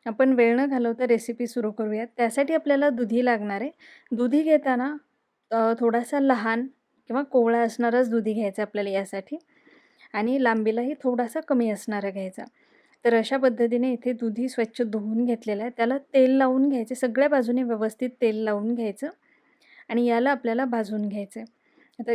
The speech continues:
गॅसवरती एक जाळी ठेवलेली आहे, त्यावरती आपण अशा पद्धतीने हा जो दुधी आहे व्यवस्थित भाजून घेऊयात. चूल असेल तर तुम्ही चुलीमध्येही दुधी भाजून घेऊ शकता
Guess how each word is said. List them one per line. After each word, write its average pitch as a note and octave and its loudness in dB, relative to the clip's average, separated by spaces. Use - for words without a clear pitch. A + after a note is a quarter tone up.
गॅसवरती A#3 0
एक B3+ 0
जाळी A3+ 2
ठेवलेली A3+ -2
आहे, C#4 -6
त्यावरती G#3+ 0
आपण A#3 -2
अशा A3+ -2
पद्धतीने A3+ -4
हा G#3+ -4
जो C4 -2
दुधी A#3 -2
आहे A3 -4
व्यवस्थित A3 -4
भाजून G#3 -4
घेऊयात. A#3+ -4
चूल C4+ 4
असेल C4 2
तर C4+ -2
तुम्ही C4 -2
चुलीमध्येही A#3+ -2
दुधी A3 -4
भाजून A3 -2
घेऊ G#3+ -4
शकता A3+ -10